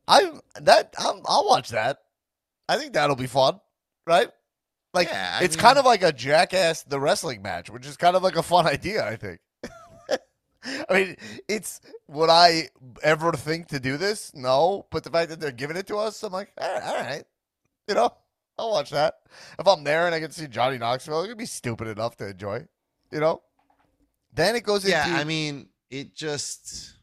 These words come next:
Speaker 2: like, what's the point of it at the end of the day? Just gimmick, right?
Speaker 1: It
Speaker 2: Like,
Speaker 1: goes into
Speaker 2: nothing's come-,
Speaker 1: Pat
Speaker 2: nothing's coming out of
Speaker 1: McAfee,
Speaker 2: it.
Speaker 1: but just this other card, it goes from Johnny Knoxville match.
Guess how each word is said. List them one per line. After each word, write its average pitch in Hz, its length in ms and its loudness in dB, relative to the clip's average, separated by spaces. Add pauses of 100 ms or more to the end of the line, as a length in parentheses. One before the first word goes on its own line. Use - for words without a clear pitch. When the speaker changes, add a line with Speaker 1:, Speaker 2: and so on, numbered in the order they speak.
(1120)
Speaker 2:
like, 110 220 -16
what's 135 220 -10
the - 80 -18
point 92 280 -12
of 85 80 -12
it 85 80 -10
at 82 140 -14
the 87 100 -14
end 85 100 -14
of 85 60 -12
the 78 80 -14
day? 76 380 -16
Just 82 240 -20
gimmick, 76 360 -16
right? 71 260 -14
Speaker 1:
It - 100 -20
Speaker 2:
Like, 80 120 -14
Speaker 1:
goes 156 180 -2
into 165 140 -12
Speaker 2:
nothing's 90 220 -12
come-, 78 220 -20 (360)
Speaker 1:
Pat 160 300 2
Speaker 2:
nothing's - 20 -6
coming 147 120 -2
out 156 140 -6
of 139 120 -12
Speaker 1:
McAfee, - 40 -12
Speaker 2:
it. - 120 -16
Speaker 1:
but 135 140 -6
just 147 340 -12
this 143 180 -8
other 175 160 -2
card, 135 260 -6
it 127 60 -14
goes 135 200 -6
from 113 120 -20
Johnny 160 300 -2
Knoxville 135 480 -4
match. 82 380 -16